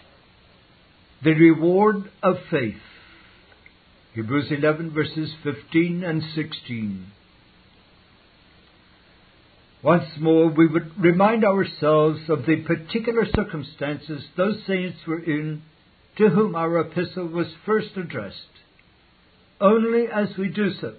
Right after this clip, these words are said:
are we in the best position to discern the meaning of its contents and best fitted to make a right application of the same unto ourselves. It is not that the Hebrews were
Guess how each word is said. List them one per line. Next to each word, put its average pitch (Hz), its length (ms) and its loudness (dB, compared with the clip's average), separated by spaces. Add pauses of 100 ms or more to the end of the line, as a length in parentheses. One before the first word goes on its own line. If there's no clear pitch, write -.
(100)
are 151 220 4
we 160 300 2
in 160 160 0
the 156 80 2
best - 400 2
position 151 600 -6 (460)
to 143 80 -2
discern 160 560 2
the 170 80 0
meaning 202 400 4
of 185 120 0
its 185 160 0 (120)
contents 131 520 -2 (320)
and 208 380 0 (500)
best 214 240 4 (140)
fitted 147 380 -8 (580)
to 139 80 -4
make 180 260 4
a 185 60 2
right 214 340 0
application 180 1080 0 (160)
of 147 200 -2
the 202 100 2 (180)
same 170 340 2
unto 180 260 -2
ourselves. 120 720 -4 (1900)
It 180 140 4
is 196 200 6
not 226 300 4
that 214 140 4
the 208 80 6
Hebrews 190 720 4
were 185 320 4